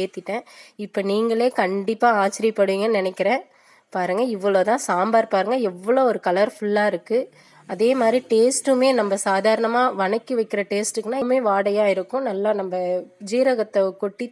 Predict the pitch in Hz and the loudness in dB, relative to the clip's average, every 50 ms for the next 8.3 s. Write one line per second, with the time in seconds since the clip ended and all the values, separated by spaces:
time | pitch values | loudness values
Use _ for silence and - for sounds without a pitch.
0 | - 208 190 196 214 226 220 - 226 202 190 190 - 196 190 185 196 196 190 226 | -6 -2 -2 0 -2 -2 -2 -4 -4 -4 -6 -6 -4 -4 -4 -4 -4 -4 -4 -2
1 | 269 247 180 175 185 196 196 202 220 233 247 247 202 185 185 180 - 196 185 202 | -2 -2 -2 -4 -6 -4 -2 -2 0 0 0 0 0 -2 -4 -4 -6 -6 -4 -4
2 | 202 180 175 - - 214 233 339 - _ _ _ _ _ - _ _ _ _ _ | -4 -4 -6 -8 -8 -8 -8 -8 -12 _ _ _ _ _ -20 _ _ _ _ _
3 | _ _ _ _ _ _ _ _ _ _ _ _ _ _ _ _ _ _ _ _ | _ _ _ _ _ _ _ _ _ _ _ _ _ _ _ _ _ _ _ _
4 | _ - 202 190 208 226 262 269 269 294 302 294 262 220 220 220 254 240 247 240 | _ -4 -2 -2 -2 -4 -6 -2 0 2 2 2 2 0 2 0 0 0 -2 -4
5 | 240 247 269 262 233 220 233 240 240 233 247 254 254 233 208 208 202 202 202 220 | -2 -2 0 0 2 2 2 2 0 0 2 2 2 2 0 0 0 0 0 -2
6 | 240 233 - 190 190 202 214 220 220 220 - 202 190 180 208 - 196 175 170 175 | -2 -4 -4 -4 -2 0 0 0 -2 -2 -4 -6 -6 -8 -6 -4 -2 -2 -2 -2
7 | 202 233 240 202 185 185 190 214 208 214 226 220 - 180 175 180 - - 196 180 | -4 -2 -2 -2 -4 -2 -2 0 0 0 -2 -2 -2 -2 -2 -2 -2 -2 -2 -2
8 | 185 - - 226 269 | -4 -4 -6 -8 -8